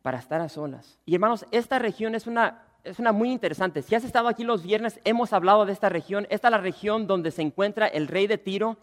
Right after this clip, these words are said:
Hiram. Recuerden que Salomón está construyendo el templo, está con-, construyendo su palacio. ¿Y qué es lo que están trayendo de esta región? Cedros. Toda esta región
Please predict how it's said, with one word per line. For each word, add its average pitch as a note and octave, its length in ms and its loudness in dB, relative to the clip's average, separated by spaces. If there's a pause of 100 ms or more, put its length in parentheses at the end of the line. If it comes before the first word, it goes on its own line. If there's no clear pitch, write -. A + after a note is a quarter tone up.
(160)
Hiram. G3+ 500 2 (480)
Recuerden G3 380 -2
que G3 100 -4
Salomón E3+ 460 2
está G#3 440 4 (300)
construyendo F3+ 680 2
el - 120 -2
templo, A3 340 2
está G#3 240 4
con-, A3 160 -2
construyendo F#3 640 -2
su G#3 140 -4
palacio. A3 580 4
¿Y F3+ 120 -4
qué A3 120 2
es A#3 60 2
lo A#3+ 100 0
que G#3 80 -4
están G#3 260 -2
trayendo A3 420 2
de A3 60 2
esta A3 160 0
región? A3 500 -2 (720)
Cedros. C3+ 680 -6
Toda C4+ 300 6
esta C4 200 4
región A#3 580 0